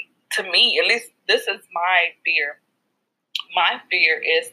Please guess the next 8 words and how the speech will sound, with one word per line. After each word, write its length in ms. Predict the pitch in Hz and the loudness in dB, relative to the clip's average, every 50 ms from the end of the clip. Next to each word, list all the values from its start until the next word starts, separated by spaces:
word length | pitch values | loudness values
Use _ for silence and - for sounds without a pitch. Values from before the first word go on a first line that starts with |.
| 160 | -4
not 280 | 170 170 185 180 - - | -2 -2 -2 -2 -6 -10
fulfilling 460 | 185 180 - - 170 170 170 165 170 | -16 -12 -6 -4 -2 -2 -4 -6 -8
my 220 | 170 160 156 156 156 160 | -6 -6 -4 -4 -4 -4
assignment 420 | - - 156 156 156 156 156 143 | 0 0 0 0 0 -2 -8 -10
or 120 | - 156 156 | -10 -10 -8
my 100 | 147 147 147 - | -8 -10 -6 0
destiny, 600 | 151 156 165 - - 156 160 156 151 160 - _ _ _ _ _ _ _ _ _ _ _ _ - 180 | 0 0 0 0 -8 -18 -20 -20 -20 -20 -20 _ _ _ _ _ _ _ _ _ _ _ _ 2 4
um, 460 | 175 175 170 156 151 147 147 - | 6 6 6 4 2 0 -2 -6